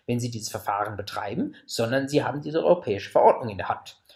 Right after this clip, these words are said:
Und ganz ähnlich wie bei der Mahnverordnung, auch das europäische Bagatellverfahren arbeitet sehr gerne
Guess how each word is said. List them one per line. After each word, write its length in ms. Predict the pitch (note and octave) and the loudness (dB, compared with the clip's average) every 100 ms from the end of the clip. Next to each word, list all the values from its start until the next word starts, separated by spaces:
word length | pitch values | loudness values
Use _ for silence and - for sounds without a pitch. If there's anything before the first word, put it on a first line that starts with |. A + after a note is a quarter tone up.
| - - | -8 6
Und 440 | A#3+ D4 - - | 8 6 2 2
ganz 220 | C3+ C#3+ | 2 2
ähnlich 560 | C#3+ D3+ C#3+ C#3 - _ | -2 0 0 -2 -12 _
wie 180 | - D#3+ | -6 -4
bei 140 | - G#2 | 0 -2
der 120 | G2+ | 2
Mahnverordnung, 840 | B2 F3+ E3+ B2+ - D3 D3 - | 4 6 6 6 4 0 -4 -4
auch 260 | C#3 C#3+ - | 0 0 2
das 220 | B2 A2 | -2 -2
europäische 440 | A2+ - A2+ A#2 | -4 -2 -2 -4
Bagatellverfahren 840 | G2 G2+ - C#3 D#3 C#3+ C3 B2 B2 | -6 -10 -2 -2 0 -2 -4 -2 -2
arbeitet 460 | C3 B2 A2 A#2+ | 0 0 -2 -6
sehr 260 | B2 B2 F3 | -2 6 6
gerne 480 | C#3+ C3 E3+ D#3+ | 6 4 4 2